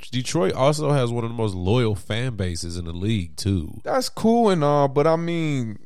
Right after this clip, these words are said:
Speaker 2: I don't know, man. I don't know too many cats just excited to go to
Speaker 1: We can't,
Speaker 2: Detroit.
Speaker 1: I mean, we can't, we can't
Speaker 2: This ain't the nineteen eighties.
Speaker 1: But see, I can't bring that up too much because it, it's, that's, that's what starts bringing in more questions. Like,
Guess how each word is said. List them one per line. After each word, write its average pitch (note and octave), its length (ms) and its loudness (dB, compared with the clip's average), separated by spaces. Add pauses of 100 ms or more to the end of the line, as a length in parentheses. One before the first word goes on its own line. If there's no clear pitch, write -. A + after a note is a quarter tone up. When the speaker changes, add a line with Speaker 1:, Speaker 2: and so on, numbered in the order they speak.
(1080)
Speaker 2:
I B3 180 -2
don't C3 260 4
know, C3 240 4
man. A2+ 360 -10 (120)
I - 80 -6
don't G#3 300 4
know G3 100 6
too F#3+ 200 0
many F3 200 4
cats D#3 360 4
just - 260 -2
excited C3+ 480 2
to B2+ 80 -10
go B2+ 220 0
to A#2 80 2
Speaker 1:
We - 40 -2
can't, C3 200 0
Speaker 2:
Detroit. A#2+ 340 0
Speaker 1:
I A#2 80 0
mean, C3 160 6
we D3 100 8
can't, D#3 300 4
we C#3 100 4
can't D#3 220 2
Speaker 2:
This E3+ 160 2
ain't F3+ 160 6
the D#3+ 80 2
nineteen D#3 520 4
eighties. A#2+ 540 2 (160)
Speaker 1:
But G#2 120 -2
see, C#3 280 0
I A#2 140 -2
can't C#3 300 -2
bring A#2+ 220 -2
that A2+ 140 -2
up B2+ 180 -2
too A#2+ 180 -4
much A2 200 -2
because G2+ 380 -4
it, A2 60 -6
it's, G#2+ 340 -6
that's, G#2+ 360 -4
that's A#2 260 0
what C#3 80 -4
starts A#2 340 -2
bringing A2+ 540 -2
in G#2 120 -2
more G#2 220 0
questions. G2+ 460 -4
Like, F2+ 320 -4